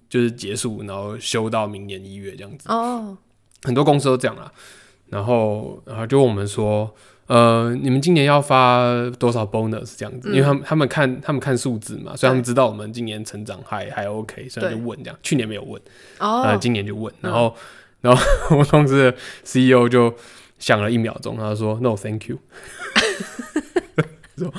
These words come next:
Speaker 1: ：“不用，谢谢。” <laughs> 就，嗯，其实当然这完全可以理解了，因为就以我们现在的规模来看，有钱应该是要拿来再，再投资其他能够成长的，
Speaker 2: 对。
Speaker 1: 的东西，
Speaker 2: 嗯。
Speaker 1: 所以不应该，不应该是拿来发 bonus。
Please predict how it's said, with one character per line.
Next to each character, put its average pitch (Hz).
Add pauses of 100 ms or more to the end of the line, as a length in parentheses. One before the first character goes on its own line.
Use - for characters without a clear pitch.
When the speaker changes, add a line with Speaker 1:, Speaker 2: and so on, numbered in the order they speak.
(160)
Speaker 1:
：“不 131
用， 127
谢 131
谢。” 120 (1040)
<laughs> -
就， 170 (140)
嗯， 110
其 165
实 202 (140)
当 151
然 135
这 175
完 120
全 123
可 127
以 110
理 104
解 98
了， 104
因 110
为 117 (1040)
就 151
以 120
我 113
们 107
现 131
在 117
的 -
规 117
模 110
来 104
看， 107
有 113
钱 104
应 110
该 117
是 117
要 117
拿 104
来 98
再， 107
再 117
投 110
资 104
其 -
他 104
能 110
够 113
成 110
长 87
的， - (220)
Speaker 2:
对。 -
Speaker 1:
的 -
东 101
西， -
Speaker 2:
嗯。 190
Speaker 1:
所 117
以 104
不 123
应 110
该， 107
不 135
应 120
该 113
是 120
拿 -
来 -
发 120
bonus。 -